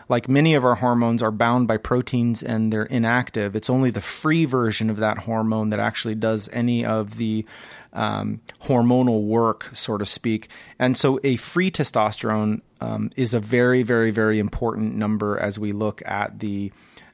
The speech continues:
um, actual therapeutic protocols. I like my men at least with a free of twenty to maybe twenty-five. I have some men who can tolerate and really function at higher levels than that.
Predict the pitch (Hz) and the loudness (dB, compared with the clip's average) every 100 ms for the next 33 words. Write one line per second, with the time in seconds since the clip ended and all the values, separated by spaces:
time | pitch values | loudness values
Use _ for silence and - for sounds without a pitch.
0 | _ 98 98 101 - _ - 127 131 - | _ -6 -4 -6 -8 _ 0 2 4 0
1 | - 131 117 107 - 131 123 123 - 123 | -2 0 0 -2 -2 2 2 0 -2 -2
2 | 110 - - 117 110 110 107 101 98 - | -2 -6 -4 -2 -2 -4 -4 -4 -4 0
3 | 117 135 135 123 127 113 110 113 110 113 | 2 4 4 2 2 2 4 4 2 0
4 | - - - 147 156 180 165 - - _ | -2 -2 -2 0 2 2 0 -6 -16 _
5 | - 113 107 - 123 110 - _ _ - | -6 -4 -4 0 2 0 -2 _ _ -8
6 | - 120 135 151 147 - - - - - | -2 -2 0 -2 -4 -12 -20 -20 -16 -2
7 | 113 107 110 104 - 120 113 104 110 117 | 0 2 2 -2 -2 -2 0 0 2 4
8 | 123 113 101 107 - - 131 139 123 117 | 2 0 -2 -2 0 2 2 2 2 2
9 | 117 120 - 113 104 123 117 117 117 113 | 2 0 -2 -4 -2 0 2 2 0 0
10 | 117 107 110 113 113 - 107 117 104 - | -2 -2 0 0 -2 -2 0 0 -2 -2
11 | 110 98 - - 123 131 131 127 123 127 | -2 -2 -4 -2 0 2 2 0 0 -2
12 | 123 120 127 127 | 0 0 2 0